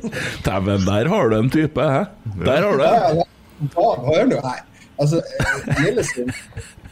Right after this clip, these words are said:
Speaker 2: Lillestrøm, du får en telefon fra N F F, og så spør de, Ja, kan, kan dere spille cup, eh,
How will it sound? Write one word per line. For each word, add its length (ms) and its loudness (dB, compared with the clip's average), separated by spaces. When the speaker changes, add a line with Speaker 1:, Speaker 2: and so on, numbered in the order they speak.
Speaker 2:
Lillestrøm, 480 -2
du 100 -6
får 160 -2
en 140 -12
telefon 500 0
fra 160 -14
N 140 -18
F 180 -20
F, 320 -20
og 140 -4
så 160 0
spør 180 0
de, 80 -4
Ja, 80 2
kan, 180 2
kan 220 2
dere 180 -4
spille 320 2
cup, 320 -6
eh, 480 -4